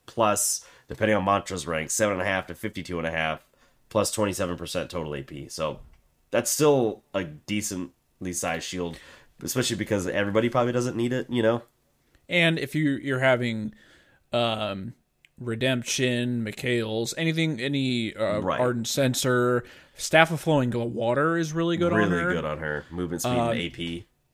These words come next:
Speaker 2: and just all the shield bonuses, like,
Speaker 1: Yeah.
Speaker 2: it's, it's, it's, it's juicy. It's a juicy
Speaker 1: Yeah,
Speaker 2: shield.
Speaker 1: and, and, and the reason you use this is typically not to shield your whole team, but it's more for the movement speed, so.
Speaker 2: Yeah, you go, like, "We gotta dip." Or, I mean,
Speaker 1: <laughs>
Speaker 2: like, if you, if you feel like someone's,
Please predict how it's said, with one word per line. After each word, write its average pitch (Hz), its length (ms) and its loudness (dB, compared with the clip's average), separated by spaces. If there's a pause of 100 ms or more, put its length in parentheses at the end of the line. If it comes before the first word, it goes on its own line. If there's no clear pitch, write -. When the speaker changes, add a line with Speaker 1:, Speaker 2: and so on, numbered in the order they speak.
(160)
Speaker 2:
and 135 180 -4
just 131 280 -2
all 139 220 6
the 139 100 0
shield 131 360 2
bonuses, 143 680 0
like, 104 180 -2
Speaker 1:
Yeah. 113 100 0
Speaker 2:
it's, 107 300 -6
it's, 123 300 -6
it's, - 240 -10 (140)
it's - 180 -6
juicy. 98 380 -6 (400)
It's - 80 -8
a 135 40 -4
juicy 113 240 -2
Speaker 1:
Yeah, 107 200 6
Speaker 2:
shield. 135 120 8
Speaker 1:
and, 165 100 6
and, 175 180 6
and 165 100 6
the 156 60 8
reason 165 280 8
you 131 100 6
use 117 200 4
this 113 160 2
is - 80 -2
typically 113 260 0
not 107 140 2
to 98 40 -14
shield 113 280 0
your 117 100 2
whole 117 120 2
team, 113 200 0
but 92 100 -4
it's - 120 -12
more 95 140 -2
for 87 100 -10
the 82 80 -8
movement 76 260 -10
speed, 64 280 -14 (120)
so. 76 380 -12
Speaker 2:
Yeah, - 160 -4
you 131 160 -4
go, 110 40 -4
like, 107 140 -6
"We 151 120 -6
gotta 113 200 -2
dip." - 440 0 (360)
Or, 196 180 8
I 226 40 8
mean, 226 140 6
Speaker 1:
<laughs> - 20 4
Speaker 2:
like, 190 160 2
if 196 160 4
you, 226 120 -8
if 202 180 0
you 214 100 0
feel 226 180 2
like 220 160 6
someone's, 202 380 -2